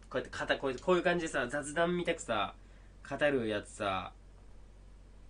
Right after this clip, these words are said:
なんか、聞きたい、なんか語りたいな、ある宇宙について。こういう感じの話、オッケ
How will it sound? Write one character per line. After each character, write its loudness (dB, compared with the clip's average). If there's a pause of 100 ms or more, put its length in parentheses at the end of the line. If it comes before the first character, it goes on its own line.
(440)
な -2
ん -4
か、 -2
聞 -14
き -8
た 4
い、 2
な 2
ん -2
か -6
語 2
り 2
た 4
い 4
な、 4
あ 2
る -2
宇 0
宙 4
に 2
つ -8
い 0
て。 -8
こ 2
う 6
い 10
う 8
感 4
じ 0
の 0
話、 -2
オ -2
ッ -6
ケ -12